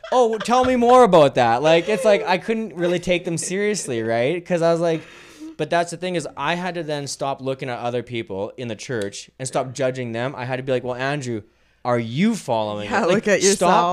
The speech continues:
Speaker 2: yourself.
Speaker 1: stop. Like, if that's your highest order goal, who cares if anybody
Speaker 2: Yeah.
Speaker 1: else is following it? Who cares about the hypocrites? You have to address your own hypocrisy,
Speaker 2: <laughs>
Speaker 1: and you have to start changing it. And the thing is, I made little tweaks at a time. And obviously, after five years of counseling and everything I went through,
Speaker 2: Yeah.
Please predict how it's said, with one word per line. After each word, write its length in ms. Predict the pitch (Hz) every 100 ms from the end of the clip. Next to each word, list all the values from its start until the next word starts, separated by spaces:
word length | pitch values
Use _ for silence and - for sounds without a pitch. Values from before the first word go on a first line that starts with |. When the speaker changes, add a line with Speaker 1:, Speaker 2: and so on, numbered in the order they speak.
| 202
Speaker 2:
yourself. 40 | -
Speaker 1:
stop. 320 | - 185 -
Like, 160 | 185
if 140 | 180 180
that's 280 | 185 240 196
your 180 | 190 180
highest 340 | 175 175 165
order 180 | 165 151
goal, 380 | 131 131 190 160
who 120 | 240
cares 520 | - 226 403 302 - -
if 160 | 165
anybody 360 | 175 165 156 151
Speaker 2:
Yeah. 60 | 143
Speaker 1:
else 140 | 139
is 100 | 143
following 300 | - 139 123
it? 100 | 117
Who 80 | 156
cares 260 | 175 208 214
about 200 | 202 185
the 40 |
hypocrites? 500 | 165 170 147 131 - - - _
You 300 | 127 151 247
have 320 | 247 220 208
to 140 | 170 160 _ 131
address 480 | 147 147 135 156 156
your 120 | 147
own 260 | 120 151 180
hypocrisy, 880 | 160 160 160 147 - 131 - 101 95 208 - 220
Speaker 2:
<laughs> 240 | - 202
Speaker 1:
and 180 | 151 156
you 140 | 185
have 240 | 190 185 170
to 100 | 165
start 280 | 165 143
changing 500 | 135 160 151 139 123
it. 160 | 120 127
And 120 | 151
the 40 | 147
thing 160 | 175 170
is, 100 | 143
I 100 | 139
made 240 | 135 135
little 240 | 123 131
tweaks 340 | 139 - 143 -
at 80 | 131
a 40 |
time. 400 | 127 127 110 123
And 80 | 120
obviously, 480 | 120 131 131 123 117
after 220 | 110 110
five 280 | - 113 110
years 180 | 113 107
of 40 |
counseling 380 | - 117 - 95
and 80 | 101
everything 240 | 120 127
I 60 | 113
went 240 | 110 117
through, 180 | 117
Speaker 2:
Yeah. 80 | 104